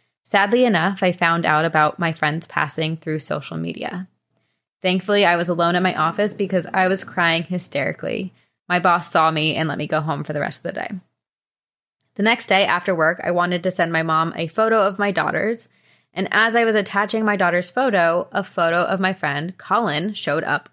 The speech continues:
on my gallery, and this meme poem titled, "I Know Her,"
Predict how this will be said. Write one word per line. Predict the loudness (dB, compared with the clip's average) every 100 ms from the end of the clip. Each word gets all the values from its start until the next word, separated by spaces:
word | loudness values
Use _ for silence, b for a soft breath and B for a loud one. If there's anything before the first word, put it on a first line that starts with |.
| -2
on | 0 2
my | 2
gallery, | 2 2 2 0 -4 -6 -10 _ _ _ _ _
and | -2 0 2
this | 2 0 -4
meme | -4 0 2 2 2 -2
poem | -4 0 0 0 -4
titled, | -4 -2 -2 -2
"I | -4 -2
Know | 0 2 2
Her," | 2 2 0